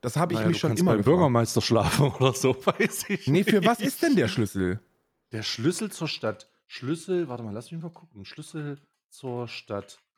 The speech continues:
Speaker 2: Bedeutung. Ähm, hm, hm, hm, hm. Schlüssel zur Stadt, hier. Okay, der Erhalten des Schlüssels zur Stadt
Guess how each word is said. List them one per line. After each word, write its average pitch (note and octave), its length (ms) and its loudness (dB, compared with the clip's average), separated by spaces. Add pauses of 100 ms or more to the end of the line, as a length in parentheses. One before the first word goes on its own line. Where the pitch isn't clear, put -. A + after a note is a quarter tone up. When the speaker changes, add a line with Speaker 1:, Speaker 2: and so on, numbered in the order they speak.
(140)
Speaker 2:
Bedeutung. F#2+ 1040 -12 (1400)
Ähm, G#2+ 760 -4
hm, A2 180 -8
hm, D#3 220 -4
hm, G2+ 200 -8
hm. D#3+ 380 -6
Schlüssel D#3 360 -10
zur C#3+ 140 -12
Stadt, - 500 -14
hier. F#2 420 -18 (1500)
Okay, A#2+ 580 -4
der A#2+ 300 2
Erhalten C3 600 -2
des C#3+ 100 -2
Schlüssels D#3+ 280 -6
zur C#3+ 80 -2
Stadt - 420 -4